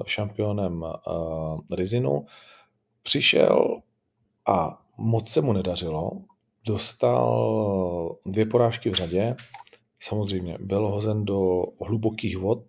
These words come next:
takže hned Alejandre Pantocha, to není jednoduché, prohrál jednomyslně na body a pak prohrál split decision na body právě s přemožitelem Davida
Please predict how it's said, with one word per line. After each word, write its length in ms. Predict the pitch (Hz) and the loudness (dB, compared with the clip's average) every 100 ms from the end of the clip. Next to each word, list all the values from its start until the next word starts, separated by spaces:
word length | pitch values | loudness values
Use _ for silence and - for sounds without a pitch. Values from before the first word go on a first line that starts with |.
| - | -6
takže 260 | 95 - 95 | -4 -2 -2
hned 320 | 95 104 107 | -2 -2 2
Alejandre 720 | 101 95 107 98 98 98 95 | 2 2 0 0 4 4 2
Pantocha, 720 | 98 95 - 98 - 101 104 - - - _ _ | 0 -2 0 -4 2 0 0 -8 -20 -20 _ _
to 140 | - 101 | -6 -2
není 360 | 98 95 95 | 0 0 0
jednoduché, 540 | 98 110 110 110 123 127 | 0 2 2 4 4 4
prohrál 600 | - 107 104 110 101 85 | 2 0 2 2 2 0
jednomyslně 600 | 90 92 95 - 113 117 | -4 -4 -4 -4 -2 -2
na 100 | 87 | -2
body 400 | 85 87 120 - - _ | -6 -2 -2 -4 -14 _
a 60 | - | -8
pak 240 | - 113 | -4 -4
prohrál 340 | - 113 113 110 | -2 0 2 0
split 320 | - 110 113 | -2 -2 -2
decision 400 | 113 - 110 107 | -2 -2 -2 -2
na 60 | |
body 260 | 98 101 104 | -4 -4 -4
právě 420 | - 104 113 120 | -2 -2 2 0
s 40 | 117 | -2
přemožitelem 580 | - 101 104 107 104 | -4 -2 -2 2 2
Davida 340 | 95 92 95 | 2 0 0